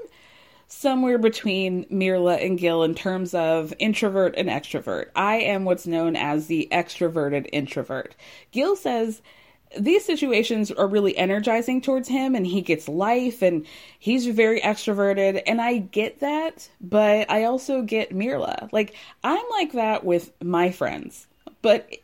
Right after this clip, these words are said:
and I can be very friendly towards people, and I can be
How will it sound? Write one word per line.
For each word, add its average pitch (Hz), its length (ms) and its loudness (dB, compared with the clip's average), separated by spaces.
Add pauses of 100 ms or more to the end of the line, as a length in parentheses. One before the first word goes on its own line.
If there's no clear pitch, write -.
(100)
and 233 180 2
I 262 120 0
can 262 220 2
be 214 300 -2
very 208 460 0
friendly 208 420 -2
towards 208 300 -2
people, 190 400 -6
and 180 100 -6
I 156 80 -4
can 165 160 -6
be 185 360 -6